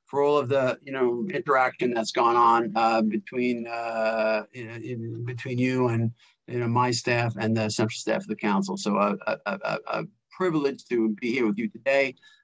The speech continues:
Uh, I don't have any questions 'cause we're gonna talk, uh, you know, down the road. Uh,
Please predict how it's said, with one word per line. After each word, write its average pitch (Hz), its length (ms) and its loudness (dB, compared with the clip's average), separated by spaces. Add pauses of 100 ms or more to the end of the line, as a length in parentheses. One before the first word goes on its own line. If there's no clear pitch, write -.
(140)
Uh, 123 320 0 (100)
I 127 40 -2
don't 123 180 0
have 123 120 0
any 113 260 2 (140)
questions 160 500 4
'cause 123 220 -4
we're 110 140 0
gonna 110 340 -2 (360)
talk, 131 280 -2 (100)
uh, 117 380 -4
you 123 120 -8
know, 117 100 -4
down 110 220 0
the 117 80 -2
road. 165 400 4 (420)
Uh, 120 920 0